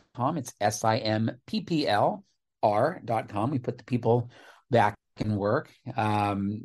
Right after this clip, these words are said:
that, hence the P P L in our, in the name. It's kind of a funny way to spell it, but really connects with our mission.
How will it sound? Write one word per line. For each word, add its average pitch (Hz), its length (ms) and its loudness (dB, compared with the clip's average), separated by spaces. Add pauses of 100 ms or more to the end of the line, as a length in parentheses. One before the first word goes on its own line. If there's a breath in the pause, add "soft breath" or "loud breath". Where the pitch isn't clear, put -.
that, 104 320 -6 (320)
hence 113 180 0
the - 80 -12
P 113 140 -2
P 107 180 0
L 107 200 2
in 104 120 -2
our, 104 60 -4
in 113 180 -4
the 101 80 -4
name. 101 300 -4
It's - 100 -16
kind 104 140 -8
of 95 80 -8
a 92 100 -10
funny 104 200 -4
way 101 120 0
to 90 80 -8
spell 107 280 -4
it, - 120 -10
but 107 260 -2 (300 loud breath)
really 156 220 8
connects 123 320 2
with 107 100 2
our 101 120 2
mission. 131 400 -6